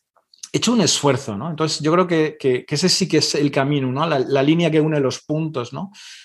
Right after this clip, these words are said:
Desde que con siete, ocho años, pues, me descubrieron la dislexia y cómo he ido desarrollando, en primer lugar, desde el punto de vista del autoconocimiento, siendo muy, muy curioso en cómo,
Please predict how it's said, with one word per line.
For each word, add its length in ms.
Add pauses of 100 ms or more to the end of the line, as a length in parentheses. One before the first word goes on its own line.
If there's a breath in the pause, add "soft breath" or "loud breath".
(120)
Desde 260
que 140
con 200
siete, 280
ocho 220
años, 280
pues, 200
me 100
descubrieron 540
la 100
dislexia 640 (300 loud breath)
y 120
cómo 300
he 60
ido 120
desarrollando, 1120 (140)
en 180
primer 260
lugar, 320
desde 180
el 80
punto 200
de 40
vista 200
del 140
autoconocimiento, 800
siendo 300
muy, 320
muy 200
curioso 600 (300 loud breath)
en 160
cómo, 480